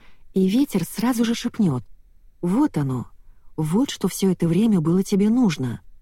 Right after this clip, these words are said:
Но до сих пор этого не случилось. И потому я продолжала поиски. Каждое утро отправлялась в лес, притворяясь, будто иду собирать растительные компоненты для чернил,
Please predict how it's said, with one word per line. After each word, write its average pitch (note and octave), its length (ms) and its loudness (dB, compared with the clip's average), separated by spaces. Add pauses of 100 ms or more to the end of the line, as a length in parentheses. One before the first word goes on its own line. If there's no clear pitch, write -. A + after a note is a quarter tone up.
(720)
Но G#3 120 2
до A3+ 100 2
сих - 220 -6
пор D4 180 -2
этого F3 240 -2
не E3+ 120 0
случилось. - 680 -8 (920)
И G3 80 0
потому G#3+ 340 0
я B3 180 0
продолжала A3 640 0
поиски. B2 640 -6 (840)
Каждое A3+ 400 0
утро G#3 280 0
отправлялась F3 680 0
в D#3 60 -2
лес, G#3 300 -2 (420)
притворяясь, F3 580 0
будто E3+ 320 0
иду F3+ 140 2
собирать F3 440 -2
растительные D#3+ 600 -2
компоненты F3+ 680 0
для C#3 100 -2
чернил, G#3+ 480 0